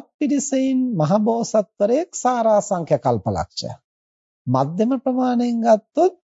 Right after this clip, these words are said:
අටාසංඛ්‍ය කල්පලක්. උපරිම ප්‍රමාණයෙන් ගත්තොත් සොළොස් ආසංඛ්‍ය කල්ප.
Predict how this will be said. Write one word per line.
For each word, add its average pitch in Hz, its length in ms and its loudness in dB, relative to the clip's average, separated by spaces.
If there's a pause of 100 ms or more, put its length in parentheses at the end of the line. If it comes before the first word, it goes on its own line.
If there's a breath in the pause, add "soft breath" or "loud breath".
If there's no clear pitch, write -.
(140)
අටාසංඛ්‍ය 180 680 -2
කල්පලක්. 101 460 -2 (120)
උපරිම 294 440 2
ප්‍රමාණයෙන් 180 520 0
ගත්තොත් 147 360 2
සොළොස් - 320 -2
ආසංඛ්‍ය 117 420 -2
කල්ප. 101 180 -4